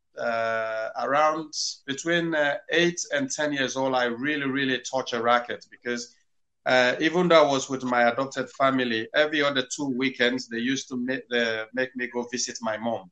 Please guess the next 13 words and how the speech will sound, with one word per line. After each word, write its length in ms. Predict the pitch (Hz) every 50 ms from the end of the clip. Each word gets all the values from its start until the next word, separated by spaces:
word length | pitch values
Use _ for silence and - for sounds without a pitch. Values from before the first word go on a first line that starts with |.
| _ _
So 140 | - 117 110
during 240 | 131 151 151 143 135
those 240 | 131 135 131 127 -
time, 280 | - 131 123 120 120 113
I 60 | 110
started 360 | - - 123 120 117 113 -
playing 180 | 123 117 113 113
more 220 | 123 139 143 131
board 220 | 131 135 131 120 -
bat 240 | 123 120 120 120 - _ _ _ _ _ - - _ _
and 180 | - 120 120 117
more, 400 | 120 135 139 139 135 131 127 120
uh, 320 | 120 117 113 110 107 110